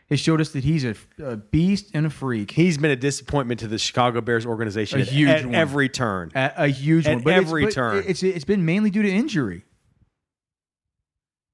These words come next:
Speaker 2: Well, hold on. I wanna go back to the Dolphins receivers for a second.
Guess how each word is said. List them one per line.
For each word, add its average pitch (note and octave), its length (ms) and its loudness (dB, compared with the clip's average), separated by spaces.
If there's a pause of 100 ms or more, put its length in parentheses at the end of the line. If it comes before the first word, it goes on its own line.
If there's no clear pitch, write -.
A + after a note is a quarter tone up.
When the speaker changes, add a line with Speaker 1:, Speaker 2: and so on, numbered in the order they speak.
(460)
Speaker 2:
Well, D3+ 80 2
hold G3 120 4
on. D#3 120 2
I - 20 2
wanna F#3 160 0
go F3+ 80 -2
back D#3 160 0
to - 60 -12
the C3 40 -4
Dolphins A2+ 460 -4
receivers E2 420 -12
for D#2+ 180 -18
a E2 40 -18
second. D2 400 -16